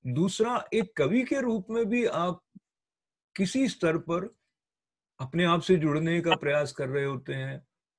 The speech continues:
अर्थ तक पहुंचने का प्रयास कर रहे होते हैं, ऐसा मुझे लगता है कि आपको भी ऐसा ही लगता है। मुझे लगता है कि जो शब्दकर्मी है, वो जीवन के अर्थ को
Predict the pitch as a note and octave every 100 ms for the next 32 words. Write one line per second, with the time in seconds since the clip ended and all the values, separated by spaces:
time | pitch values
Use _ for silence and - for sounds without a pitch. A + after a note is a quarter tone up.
0 | _ D#3+ F3+ - - - _ D#3 - -
1 | B2 B2+ C#3 C#3+ C#3+ C3 A#2+ C3+ C3 -
2 | B2+ B2+ B2 B2 C3+ E3+ - _ _ D#3+
3 | G#3+ G#3+ E3 E3+ C#3 A2+ A#2+ A#2 - -
4 | _ - C3+ C3+ C3 E3+ F3+ E3 D3 E3
5 | D#3+ C#3+ D3+ D3 D3+ - _ _ _ E3
6 | A#3+ C4+ B3 C4 C4 B3+ - _ _ -
7 | - A#3 G3 A#3+ - - D3+ G3 A3 F3+
8 | E3+ F3+ G#3 E3 C3 C#3+ A#3 _ _ _
9 | _ D#3 A3 A#3+ A#2+ C3+ E3 F#3+ A3+ A3
10 | A#3+ B3 - E3+ F3+ - G#3+ F3+ G3 A3
11 | A3+ -